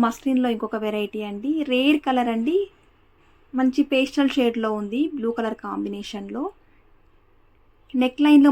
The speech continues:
మనకు మిర్రర్ వర్క్ ఇస్తారు, స్లీవ్స్ దగ్గర పైపింగ్ వస్తుంది. ప్యూర్ మస్లిన్ సిల్క్ వెరైటీ అండి, స్మూత్ ఫ్యాబ్రిక్‌తో ఉంటుంది, షైనింగ్‌తో ఉంటుంది and వాష్ కూడా చేసుకోవచ్చు. కాంట్రాస్ట్‌లో పైపింగ్ ఇచ్చిన విధంగానే మనకి బాటమ్ ఇచ్చారు,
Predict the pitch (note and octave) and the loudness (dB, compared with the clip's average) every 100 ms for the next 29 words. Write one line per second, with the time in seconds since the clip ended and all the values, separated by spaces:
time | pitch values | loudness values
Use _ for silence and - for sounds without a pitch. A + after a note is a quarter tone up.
0 | C4 A#3+ A#3+ A3+ A3+ A#3+ A#3+ - A3+ - | 6 4 0 0 0 0 -2 -4 -14 -10
1 | G#3+ A3 D#4 - _ _ _ _ - - | -8 -6 -8 -10 _ _ _ _ -16 0
2 | D#4+ F4 - C4+ B3+ B3+ F#4 - B3 A3+ | 2 2 -2 -6 -4 -4 -4 -2 -2 -2
3 | A#3 A#3+ A3 G#3+ - G#3+ G#3+ F4 A4 _ | -2 -2 -2 -6 -12 -10 -4 -4 -6 _
4 | _ _ _ _ _ _ _ _ _ _ | _ _ _ _ _ _ _ _ _ _
5 | _ _ _ _ D4 D#4+ F#4 C#4 A#3+ - | _ _ _ _ 4 6 8 6 4 2
6 | C#4 C4+ B3 A3+ A3 G#3+ A3 A3 A3 D4 | 0 0 -8 -6 -4 -6 -6 -8 -6 -4
7 | F#4 - B3 B3 - B3+ G#3+ G#3+ G#3 _ | -4 -2 -2 -2 -4 -4 -4 -4 -8 _
8 | A3 G#3+ G#3 A3 A#3 F4 F#4 B3+ G#3+ G#3+ | -12 -12 -10 -8 -2 -2 -2 -2 -2 -4
9 | G#3 G#3+ G#3 G#3 G#3+ G#3 C4 F4 C4 G#3+ | -6 -8 -10 -10 -12 -8 -6 -2 -2 -2
10 | G3+ - G#3+ A3 G#3+ G#3 G3+ - G#3 G3+ | -4 -8 -14 -14 -12 -12 -12 -16 -18 -16
11 | - D4 G4+ _ _ _ _ _ - C4+ | -10 -10 -10 _ _ _ _ _ 0 2
12 | C#4 D4 D4 - C#4 C4+ A#3 A#3+ D#4 C#4+ | 2 0 -4 -4 -6 -2 -2 0 2 2
13 | - A#3 G#3+ A3 A3+ A#3 A3+ A#3 A3 G#3 | 2 -6 -6 -6 -6 -4 -4 -4 -4 -8
14 | G3+ G3+ G3+ G3+ B3 B3 - A3 A3 | -10 -10 -12 -8 -4 -4 -4 -12 -10